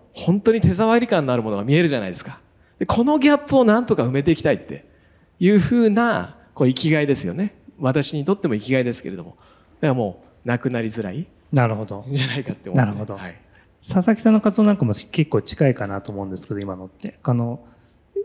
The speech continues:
Speaker 2: 子どもの貧困のテーマにかって、例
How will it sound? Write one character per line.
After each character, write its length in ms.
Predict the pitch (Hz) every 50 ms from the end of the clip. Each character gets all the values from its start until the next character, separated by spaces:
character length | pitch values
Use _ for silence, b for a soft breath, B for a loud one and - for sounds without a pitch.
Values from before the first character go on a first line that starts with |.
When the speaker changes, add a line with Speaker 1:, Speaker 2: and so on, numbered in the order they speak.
| - _ _ - 508 - 226 - _ _ _ _ _
Speaker 2:
子 160 | - - 180
ど 120 | 180 202 202
も 140 | 202 202 196
の 140 | 202 190
貧 240 | 175 190 190 190 185
困 260 | 190 - 190 190 185
の 120 | 185 190 180
テ 180 | - 190 190
ー 20 | 175
マ 100 | 151 135
に 80 | 120
か 140 | 113 - 127
っ 40 | 113
て、 260 | - - _ - 147
例 60 | 127